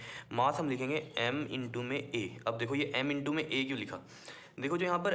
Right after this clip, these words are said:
M है ये क्या है आपके पास, Average mass है, average mass of nucleons। nucleons में proton neutron दोनों आ जाते हैं, ठीक है। तो उनमें obvious सी बात है proton का अलग mass होगा, neutron का mass अलग होगा, लेकिन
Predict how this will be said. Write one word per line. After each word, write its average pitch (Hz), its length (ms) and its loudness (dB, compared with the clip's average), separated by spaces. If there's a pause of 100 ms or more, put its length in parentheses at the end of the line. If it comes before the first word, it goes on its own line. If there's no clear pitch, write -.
(160)
M 147 240 4
है 123 460 2
ये 156 80 4
क्या 160 140 4
है 147 60 4
आपके 127 200 0
पास, 147 300 0 (140)
Average 151 480 4
mass 120 320 4
है, 92 80 -6 (960)
average 139 420 6
mass 127 360 4
of 175 200 2 (520)
nucleons। 147 580 2
nucleons 147 480 2
में 147 280 0
proton 131 380 2
neutron 131 300 2
दोनों 120 220 2
आ - 20 4
जाते 104 240 2
हैं, 110 80 -2
ठीक 143 100 0
है। 156 120 0 (380)
तो 165 100 4
उनमें 175 580 4 (340)
obvious 151 300 4
सी 175 60 2
बात 160 180 6
है 160 120 6
proton 147 380 4
का 156 60 6
अलग 143 200 4
mass 147 200 4
होगा, 143 160 4
neutron 139 440 2
का 139 80 4
mass 131 240 2
अलग 120 220 4
होगा, 131 200 2
लेकिन 143 400 2